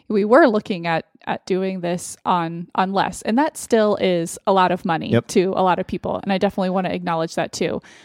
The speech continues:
Speaker 1: Um, but yeah, I, I really think it's the both. It is money, but we've also created these efficiencies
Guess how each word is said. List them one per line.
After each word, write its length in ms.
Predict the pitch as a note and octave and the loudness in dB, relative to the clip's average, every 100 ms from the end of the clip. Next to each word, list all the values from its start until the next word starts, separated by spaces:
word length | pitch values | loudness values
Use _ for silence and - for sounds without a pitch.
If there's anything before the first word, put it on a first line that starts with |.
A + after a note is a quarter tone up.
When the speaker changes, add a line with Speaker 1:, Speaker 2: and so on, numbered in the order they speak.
| - | -8
Speaker 1:
Um, 420 | G3 F3+ F3 E3+ - | -4 -2 -4 -8 -2
but 80 | A#3 | 2
yeah, 140 | C4+ - | 2 2
I, 200 | G3 F#3+ | 0 0
I 80 | - | 2
really 280 | F#3+ F#3+ G3+ | 2 2 0
think 240 | F#3+ - - | -4 -8 2
it's 220 | G#3 - - | 4 4 2
the 80 | |
both. 260 | G3+ - - | 2 2 -2
It 140 | - F#3+ | -4 -2
is 440 | F#3+ F#3 - - _ _ _ _ - | 0 -2 -6 -16 _ _ _ _ -2
money, 400 | F#3+ A3 A#3 - | -2 0 -2 0
but 200 | G3 - | 2 4
we've 200 | G3+ G3 | 2 2
also 580 | F3+ F#3+ F#3+ E3+ F3 F#3 _ _ _ _ _ _ _ - | 2 0 0 0 0 -2 _ _ _ _ _ _ _ -4
created 460 | G#3+ B3 C4 F#3+ | 2 4 2 0
these 260 | F#3 F3+ - | -2 -4 -4
efficiencies 1120 | - F#3 - F#3 - - E3+ E3 F#3+ - | -6 -6 -4 -6 -8 -8 -6 -6 -8 -12